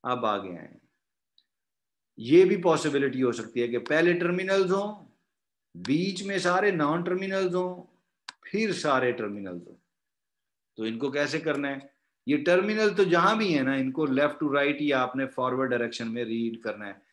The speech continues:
यानी कि टी वन, फिर T two read करेंगे, फिर T three and so on, फिर टीआई read कर जाएंगे। अब जब इनकी बारी आए, इनको reverse order में आपने करना है,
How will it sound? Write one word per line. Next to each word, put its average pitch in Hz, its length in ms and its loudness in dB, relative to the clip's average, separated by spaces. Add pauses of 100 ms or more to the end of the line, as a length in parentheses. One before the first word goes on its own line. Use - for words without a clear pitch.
(160)
यानी 120 160 -6
कि 120 80 -6
टी 127 220 0
वन, 127 400 0
फिर 120 160 -2
T 127 280 -2
two 123 360 -6
read 117 280 -6
करेंगे, 113 260 -4
फिर 110 140 -10
T 139 240 -4
three 135 320 -4
and 131 220 -6
so 127 160 -8
on, 120 200 -4
फिर 113 100 -6
टीआई 123 360 -2
read 113 220 -6
कर 98 160 -12
जाएंगे। 95 320 -20 (1160)
अब 226 180 2
जब 220 160 2
इनकी 247 320 0
बारी 202 340 4
आए, 151 240 4
इनको 202 300 2
reverse 190 360 4
order 185 240 4
में 175 140 2
आपने 139 320 0
करना 117 320 -4
है, 101 280 -10